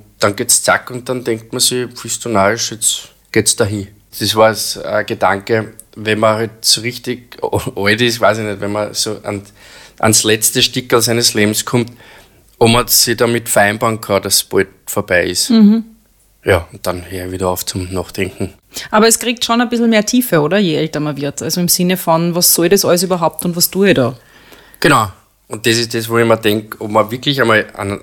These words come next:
Speaker 1: an einen Punkt seines Lebens kommt, dass man sagt, okay, jetzt für, für mich war's das, für, ist aber auch okay.
Speaker 2: Jetzt wär's wahrscheinlich noch nicht so,
Speaker 1: Nein,
Speaker 2: oder?
Speaker 1: überhaupt nicht, nicht. Nein, jetzt bin ich grad so in meiner Blüte, wobei es ist schon viel passiert und so. Ich, ich denk mal, das ist vielleicht auch sowas,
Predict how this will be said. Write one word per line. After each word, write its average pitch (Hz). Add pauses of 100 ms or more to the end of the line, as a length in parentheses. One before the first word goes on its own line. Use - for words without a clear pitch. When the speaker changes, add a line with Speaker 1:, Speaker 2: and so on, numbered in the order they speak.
Speaker 1:
an 101
einen 101
Punkt -
seines 107
Lebens 98
kommt, 120
dass 110
man 110
sagt, 107
okay, 107
jetzt -
für, 104
für 104
mich 107
war's 98
das, 98
für, -
ist -
aber 104
auch 107 (260)
okay. 107 (260)
Speaker 2:
Jetzt 185
wär's 190 (100)
wahrscheinlich 180
noch 165
nicht 143
so, -
Speaker 1:
Nein, 131
Speaker 2:
oder? 123
Speaker 1:
überhaupt 117
nicht, 107
nicht. 107
Nein, 107
jetzt 113
bin 123
ich 117
grad 117
so -
in 117
meiner 110
Blüte, 113
wobei 107
es 107
ist 110
schon 117
viel -
passiert 123
und 123
so. 127
Ich, 123
ich 113
denk 120
mal, 139
das 131
ist 135
vielleicht 131
auch 117
sowas, 135